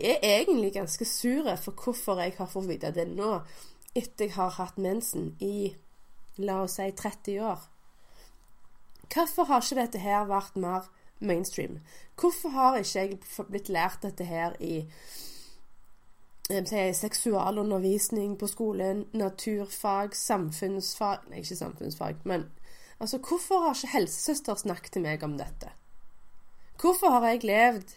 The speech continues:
livet under den tro og oppfatning og forståelse at det skal bare være sånn, det er ingenting jeg kan gjøre noe med det? Jeg må gjerne bare ta den p-pilla og,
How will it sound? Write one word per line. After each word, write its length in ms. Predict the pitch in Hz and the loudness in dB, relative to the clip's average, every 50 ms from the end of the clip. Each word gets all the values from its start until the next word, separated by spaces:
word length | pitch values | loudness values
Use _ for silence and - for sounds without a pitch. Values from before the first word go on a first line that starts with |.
| - - | -12 -8
livet 720 | - 190 190 196 196 214 247 226 208 165 147 143 147 - - - - - - - - - - - | -4 -2 0 0 2 2 0 2 2 2 2 2 0 -8 -12 -14 -14 -14 -14 -16 -18 -16 -4 0
under 260 | 202 233 247 247 233 220 | 4 4 6 6 4 4
den 260 | 214 208 202 214 208 | 4 2 2 0 -2
tro 460 | - - - 226 226 233 240 226 202 | -4 -4 -2 0 2 2 4 2 2
og 220 | - - - - | 0 -2 -2 -2
oppfatning 800 | 220 240 240 - - 196 185 - - - 180 151 151 156 160 160 156 - | -2 -2 -2 0 0 0 0 0 -2 -2 -2 0 0 0 -2 -6 -10 -8
og 280 | - 180 180 185 180 180 | -4 -4 -2 -2 -4 -6
forståelse 920 | - - - 214 - - - 233 240 247 226 196 175 175 - - 185 175 165 165 - - - - - - - - | -8 -4 -4 -2 -2 0 2 2 2 4 4 2 2 0 -2 -2 -2 -2 -2 -2 -8 -14 -16 -16 -16 -14 -10 -2
at 340 | - 185 175 175 - - - - - - - - - - - - - | 0 0 0 0 -4 -14 -18 -18 -18 -20 -20 -20 -18 -18 -16 -8 -4
det 80 | 202 208 | -4 -2
skal 200 | - - 220 208 | 0 0 0 0
bare 220 | 208 196 202 202 | 2 0 0 2
være 220 | 226 240 254 277 269 | 4 2 4 2 2
sånn, 260 | - - 151 143 160 | 0 0 0 0 0
det 80 | 180 196 | 0 0
er 60 | 202 | 2
ingenting 300 | 196 190 190 214 220 226 | 0 0 0 0 -2 -2
jeg 80 | 220 220 | -2 -2
kan 100 | 226 226 226 | -2 -2 -2
gjøre 160 | 220 220 226 | -2 -2 -2
noe 180 | 220 220 226 226 | -2 -2 -2 -2
med 180 | 233 254 247 170 | -2 -2 -2 -4
det? 60 | 143 - - - - - - - - - | -6 -8 -14 -20 -20 -20 -20 -16 -6 -2
Jeg 100 | 226 233 | 0 0
må 80 | 233 | 0
gjerne 220 | 233 226 226 220 202 | 0 0 -2 -2 -2
bare 160 | 202 202 202 | -4 -6 -4
ta 160 | - 240 285 | 0 2 4
den 160 | 349 359 330 285 - | 6 6 4 4 4
p-pilla 500 | 202 160 165 160 - 170 160 151 147 151 147 | 2 2 2 2 -2 -4 -2 -2 -4 -4 -4
og, 320 | - - 175 170 165 156 | -4 -4 -6 -6 -6 -8